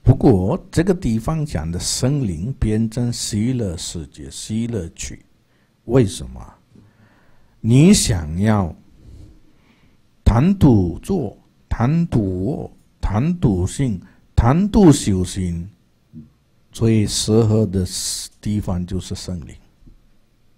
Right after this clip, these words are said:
最适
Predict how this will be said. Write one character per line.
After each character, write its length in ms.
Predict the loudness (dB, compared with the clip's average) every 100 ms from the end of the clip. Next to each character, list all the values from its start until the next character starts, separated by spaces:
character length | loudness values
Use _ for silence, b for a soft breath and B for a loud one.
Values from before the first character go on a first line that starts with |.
| _ _ _ _ _ _ _ _ _ _ _ _ _ _ _ _ _ _ _ _ _ _ _ -20 -20 -20 _ _ _ _
最 240 | 4 4 4
适 240 | 0 0